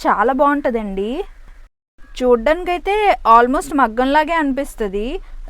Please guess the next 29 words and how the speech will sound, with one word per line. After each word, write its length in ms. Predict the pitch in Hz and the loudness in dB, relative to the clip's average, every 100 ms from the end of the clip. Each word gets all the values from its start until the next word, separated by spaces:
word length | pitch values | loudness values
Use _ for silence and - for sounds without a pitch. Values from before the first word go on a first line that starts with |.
| - | -2
థ్రెడ్ 260 | 254 226 262 277 | 0 0 -4 -6
ఫినిషింగ్ 460 | 277 294 277 269 | -6 -4 -4 0
కానీ 240 | 254 262 262 254 - 247 | 0 0 -2 -2 0 0
అసలు 260 | 254 247 233 208 - - - 233 240 | 4 4 4 2 -4 -16 -12 -4 -2
నెక్స్ట్ 260 | 233 - 311 | -2 0 2
లెవెల్ 200 | 349 294 | 2 0
అనమాట. 300 | 233 208 190 202 233 359 - - - - - - - - _ - 247 | -2 -4 -2 -2 -2 -6 -14 -20 -20 -20 -18 -20 -20 -20 _ -4 0
నేను 200 | 269 277 277 233 | 0 2 0 2
బ్యాక్ 260 | 240 233 247 285 | 4 4 2 -4
నెక్ 180 | 330 330 | -4 0
వర్క్ 180 | 302 277 - | 0 0 -4
చేసినప్పుడు 540 | 320 302 302 269 320 349 339 | -4 -4 -6 -4 -2 -2 0
ఫుల్గా 340 | 269 254 254 294 | -2 -2 0 0
అయితే 200 | 285 311 320 | 0 -2 -4
వీడియో 200 | 269 262 277 | -4 -4 -4
తీయలేకపోయాను, 800 | 269 254 269 294 269 247 214 208 277 302 | -4 -2 -2 -2 -4 -4 -4 -6 -6 0
కాస్తే 380 | 240 240 - 311 294 - 240 | 2 2 -2 -4 -4 -8 -6
వీడియో 280 | 254 254 277 277 | -4 -2 -2 -2
తీశాను. 360 | 277 254 226 262 285 | -6 -6 -6 -2 0
తర్వాతేమో 580 | 233 254 254 285 277 330 294 254 - 233 | 0 0 -2 -4 0 0 0 -2 -2 2
బ్యాక్ 200 | 233 262 | 2 2
నెక్ 120 | 294 - | -4 -2
కంప్లీట్ 360 | 247 247 285 254 | -2 -2 -2 -2
అయిపోయింది. 420 | 240 214 202 214 294 - - - | -2 -6 -8 -6 -8 -12 -20 -12
So, 60 | 311 294 | -6 -6
ఇప్పుడు 200 | 277 269 | -4 -2
నేను 140 | 269 254 | 0 0
ఏం 100 | 254 | -2
వెతుక్కుంటున్నానంటే 880 | 294 277 - 302 311 285 269 262 302 | -2 -4 -6 -4 -2 -2 -2 -2 0